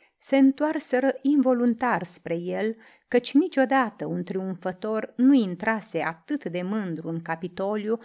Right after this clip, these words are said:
cum a intrat el acum, oprindu-se în fața împăratului. Începu să vorbească rar și apăsat, cu o voce scrâșnită. Ascultă-mă, Cezar,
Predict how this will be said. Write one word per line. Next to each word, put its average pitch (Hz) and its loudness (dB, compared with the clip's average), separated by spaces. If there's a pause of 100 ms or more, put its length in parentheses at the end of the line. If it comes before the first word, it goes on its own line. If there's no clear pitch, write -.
(200)
cum 320 0
a 294 2
intrat 254 0
el 202 0
acum, 202 -8
oprindu-se 240 2
în 190 -6
fața 185 -6
împăratului. 165 -6 (920)
Începu 233 -2
să - -6
vorbească 226 -2
rar 202 -2
și - -12
apăsat, 170 -4 (340)
cu 311 0
o 302 4
voce 196 -4
scrâșnită. - -10 (1200)
Ascultă-mă, 185 -2 (120)
Cezar, 180 -2